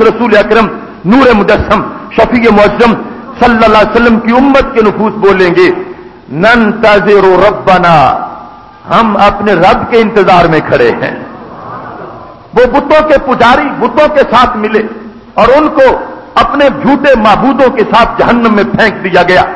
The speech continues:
हम तो अपने रब के इंतजार में खड़े हैं। तो खालिक कायनात फरमाएगा, "आना रब्बुकुम",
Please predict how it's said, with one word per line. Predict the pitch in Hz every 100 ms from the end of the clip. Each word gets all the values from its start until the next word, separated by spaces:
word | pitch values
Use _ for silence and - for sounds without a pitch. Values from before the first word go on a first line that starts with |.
| - - - - -
हम | 247 311
तो | 269
अपने | 254 262 247
रब | 196 269 -
के | 294
इंतजार | 262 254 202 247 262
में | 247
खड़े | 240 214 233
हैं। | - 208 - - - - - -
तो | 175
खालिक | 175 208 196 208 214
कायनात | 190 190 196 - 190
फरमाएगा, | 180 190 185 185 165 -
"आना | 180 220 240
रब्बुकुम", | 202 190 139 185 165 170